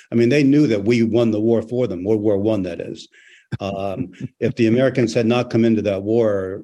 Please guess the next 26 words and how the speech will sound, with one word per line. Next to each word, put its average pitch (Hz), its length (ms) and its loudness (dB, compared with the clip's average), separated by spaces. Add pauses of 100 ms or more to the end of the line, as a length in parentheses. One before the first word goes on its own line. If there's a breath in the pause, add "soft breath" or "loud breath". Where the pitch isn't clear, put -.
(140)
it, 107 600 -6
it, 104 140 -6
it 101 280 -8
either 110 240 2
would 107 140 2
have 98 120 -2 (420)
gone 113 200 2
on 113 180 2
for 117 100 0
a 107 60 2
lot 113 200 0
longer, 113 380 0
or 98 200 -4 (320)
the 104 200 -8
Germans 120 360 0
could 110 160 -2
very 110 160 0
well 104 240 0
have 98 140 -2
won. 92 400 -4 (220 loud breath)
It 110 60 -6
was 107 180 -2
the 113 80 0
Americans 110 580 0
that 104 180 -4
turned 98 480 -2